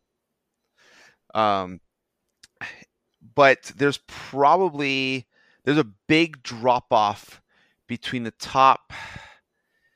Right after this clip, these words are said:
about ten or fifteen running backs to the next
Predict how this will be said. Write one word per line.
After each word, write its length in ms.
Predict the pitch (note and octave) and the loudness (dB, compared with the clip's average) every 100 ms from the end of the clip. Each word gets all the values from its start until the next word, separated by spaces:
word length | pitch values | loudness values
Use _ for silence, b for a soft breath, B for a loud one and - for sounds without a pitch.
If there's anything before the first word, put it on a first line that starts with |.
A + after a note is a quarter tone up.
| _ _ _ | _ _ _
about 200 | - A#2 - _ _ _ _ _ - | -4 -4 -6 _ _ _ _ _ -14
ten 340 | - B2 B2+ | -12 -8 -6
or 80 | C3+ | -6
fifteen 440 | C#3 - - A#2+ | -8 -10 -10 -8
running 260 | A2 A#2+ B2 | -6 -6 -2
backs 640 | C3 C#3 - - - - _ _ _ _ | 0 0 -2 -12 -14 -16 _ _ _ _
to 320 | - - B2 A2+ | -14 -6 -6 -4
the 600 | A#2 A2+ A2 A2 A2 G2+ _ _ - | -4 -4 -4 -4 -6 -8 _ _ -18
next 840 | G2+ G#2+ A#2+ B2 - - - - | -14 -6 0 0 0 -12 -12 -16